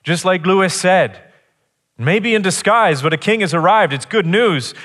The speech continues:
for the truly oppressed. "The Spirit of the Lord is upon me."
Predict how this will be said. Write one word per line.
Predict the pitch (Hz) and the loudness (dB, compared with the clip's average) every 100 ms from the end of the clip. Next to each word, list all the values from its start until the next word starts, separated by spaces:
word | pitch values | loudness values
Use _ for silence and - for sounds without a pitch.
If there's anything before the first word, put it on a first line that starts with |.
| - | -10
for | - 196 | -2 -2
the | 147 | -2
truly | 143 - 247 240 170 | -8 -2 0 0 0
oppressed. | 156 - 220 175 113 - - - _ _ _ _ _ _ _ _ _ _ _ _ _ | -2 0 0 0 -4 -10 -16 -20 _ _ _ _ _ _ _ _ _ _ _ _ _
"The | 123 | -14
Spirit | - 214 214 | -6 0 2
of | 202 | 2
the | 190 | 2
Lord | 202 220 | 4 2
is | 190 | 0
upon | 165 - 190 220 196 | -4 0 2 2 -2
me." | 127 104 95 | -4 -8 -16